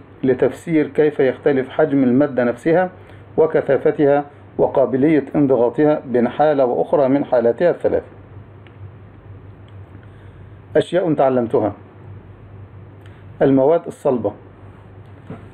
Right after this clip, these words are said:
غير قابلة للانضغاط لأن جسيماتها متقاربة. المواد السائلة غير قابلة للانضغاط لأن جسيماتها متقاربة.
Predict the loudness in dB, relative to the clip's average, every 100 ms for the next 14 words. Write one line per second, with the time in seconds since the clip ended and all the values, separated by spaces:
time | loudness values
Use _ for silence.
0 | -2 2 2 0 0 0 2 2 2 0
1 | 0 0 2 2 2 -2 -4 -2 2 2
2 | 2 0 -2 -2 0 0 2 2 2 -4
3 | -4 -2 -2 0 0 0 -4 -8 -16 -20
4 | -20 -20 -20 -20 -20 -20 -20 -20 -20 -20
5 | -20 -20 -20 -4 0 2 4 4 2 0
6 | -4 -4 -2 -2 0 -2 -4 -8 -20 -20
7 | -20 -20 -16 -2 2 2 0 0 0 2
8 | 0 0 0 2 2 0 -4 -8 -2 0
9 | 2 0 0 -2 0 0 2 2 2 -2
10 | -12 -20 -4 -2 0 0 2 0 0